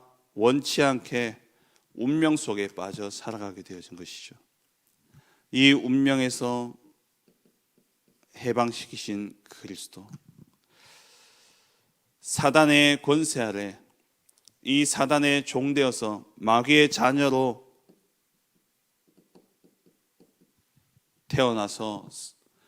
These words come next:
그 마귀의 권세 아래 살아가는 운명의 문제. 그래서 아무리 노력하고 몸부림쳐도 해결되어지지 않는 것이죠. 우리가 이 사단을 이길 수 있습니까?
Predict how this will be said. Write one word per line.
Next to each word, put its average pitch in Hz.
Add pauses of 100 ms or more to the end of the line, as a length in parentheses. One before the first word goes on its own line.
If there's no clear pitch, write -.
(200)
그 151
마귀의 117
권세 160
아래 101 (300)
살아가는 95 (200)
운명의 104
문제. 87 (2500)
그래서 135
아무리 143
노력하고 147
몸부림쳐도 135
해결되어지지 131
않는 92
것이죠. 98 (300)
우리가 127
이 139
사단을 135
이길 156
수 -
있습니까? 104